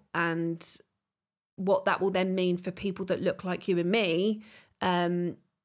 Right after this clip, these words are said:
and how that will make us feel again with the internet being filled with,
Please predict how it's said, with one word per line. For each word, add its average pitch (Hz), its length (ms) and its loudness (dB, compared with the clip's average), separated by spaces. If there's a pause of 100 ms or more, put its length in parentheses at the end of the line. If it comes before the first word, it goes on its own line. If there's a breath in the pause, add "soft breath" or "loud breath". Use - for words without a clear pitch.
(340)
and 180 140 0
how 185 160 -2
that 180 120 2
will 185 60 -2
make 180 200 0
us 175 120 -6
feel 175 220 2
again 170 240 0
with 170 100 -2
the 180 140 0
internet 175 300 -2
being 170 180 2
filled 170 300 -4
with, 175 340 -4